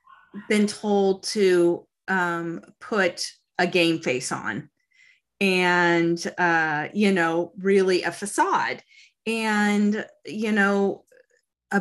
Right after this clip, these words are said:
big piece of this is becoming vulnerable and sharing our authenticity and, um, unlocking that piece of ourselves. And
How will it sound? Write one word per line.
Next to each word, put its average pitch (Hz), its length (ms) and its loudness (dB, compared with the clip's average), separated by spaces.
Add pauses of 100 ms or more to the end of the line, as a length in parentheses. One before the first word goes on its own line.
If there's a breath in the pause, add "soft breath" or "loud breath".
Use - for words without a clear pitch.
(140)
big 220 320 0
piece 254 380 -4
of 214 340 0
this 180 260 -2
is 180 180 -2
becoming 214 800 0
vulnerable 170 800 -2 (760 soft breath)
and 180 400 0
sharing 214 520 2
our 151 260 -2
authenticity 156 1200 -6 (640 soft breath)
and, 185 840 0
um, 165 420 -4
unlocking 196 800 2
that 165 240 -4
piece - 420 -8
of 175 300 0
ourselves. 147 920 -2
And 196 420 0